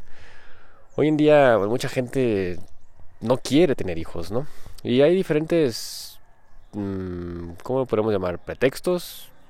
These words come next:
para no serlo. Em, conozco mucha gente que dice que,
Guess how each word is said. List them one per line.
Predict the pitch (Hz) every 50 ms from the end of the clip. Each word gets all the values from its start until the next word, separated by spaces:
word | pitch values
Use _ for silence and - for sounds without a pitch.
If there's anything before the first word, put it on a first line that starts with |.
| - -
para | - 123 117 113 110
no | 120 127 131 135 135 135 131
serlo. | - - - 139 147 151 156 160 165 - - - - - - - - - - - - - - - - - - - - - - - -
Em, | 104 101 104 104 101 101 101 101 101 101 98 98 95 92 90 87 87 87 87 - - - - - -
conozco | - 120 135 160 - -
mucha | 175 175 - 147
gente | - - - - 156 -
que | 110
dice | 98 101 - - 127
que, | - - 107 98 92 90 87 85 85